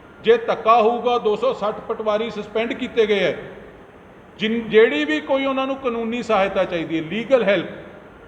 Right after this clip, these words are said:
ਅਕਾਲੀ ਦਲ ਪੰਜਾਬ ਦੇ ਪਾਣੀਆਂ ਦੀ ਰਾਖੀ ਕਰਨ ਵਾਲਿਆਂ ਵਾਸਤੇ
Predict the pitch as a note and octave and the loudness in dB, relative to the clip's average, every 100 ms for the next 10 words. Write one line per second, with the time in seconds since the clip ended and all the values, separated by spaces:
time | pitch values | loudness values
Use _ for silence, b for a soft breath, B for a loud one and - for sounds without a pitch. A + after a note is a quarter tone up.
0 | A#3 - G3+ A3+ C4+ C4+ C#4 C#4 C4+ - | -10 2 2 4 2 4 4 4 -8 -10
1 | G#3 G3 G3 A3 B3+ A#3+ A#3+ G3 G3 A3 | -2 2 4 2 2 0 0 -2 -2 -2
2 | A3+ A#3 A#3 A#3+ - - E3+ G#3+ A3 C4 | -2 -2 -6 -6 -12 -6 -2 -2 -2 0
3 | C4 A#3+ A3+ G#3 G3 F#3 E3+ D3+ - | 2 2 2 2 4 2 0 0 -4